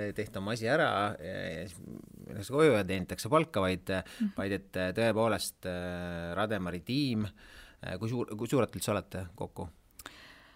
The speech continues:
Speaker 2: Eh, no kauplustega koos on ikka kuskil seal,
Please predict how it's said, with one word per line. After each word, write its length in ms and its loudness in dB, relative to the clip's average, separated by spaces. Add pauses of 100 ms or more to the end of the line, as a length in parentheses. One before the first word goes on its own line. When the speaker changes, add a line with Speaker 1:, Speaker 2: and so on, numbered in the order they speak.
Speaker 2:
Eh, 480 10
no 160 10
kauplustega 680 8
koos 380 8
on 140 6
ikka 220 2
kuskil 460 2
seal, 420 6